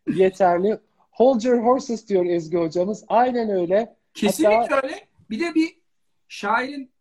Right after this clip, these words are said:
Speaker 2: biz bütün <clears throat> şiirlerini yakından biliriz ve onun zeytin ağacı, e,
Speaker 1: Hmm.
Speaker 2: benzetmesi vardır. Sen onu çok sık kullanırsın.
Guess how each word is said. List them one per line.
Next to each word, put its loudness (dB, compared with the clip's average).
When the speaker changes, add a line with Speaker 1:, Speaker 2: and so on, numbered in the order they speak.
Speaker 2:
biz -20
bütün -8
<clears throat> -10
şiirlerini -2
yakından -4
biliriz -8
ve -4
onun -4
zeytin -6
ağacı, -2
e, -16
Speaker 1:
Hmm. -10
Speaker 2:
benzetmesi -2
vardır. -2
Sen -14
onu -14
çok -12
sık -20
kullanırsın. -10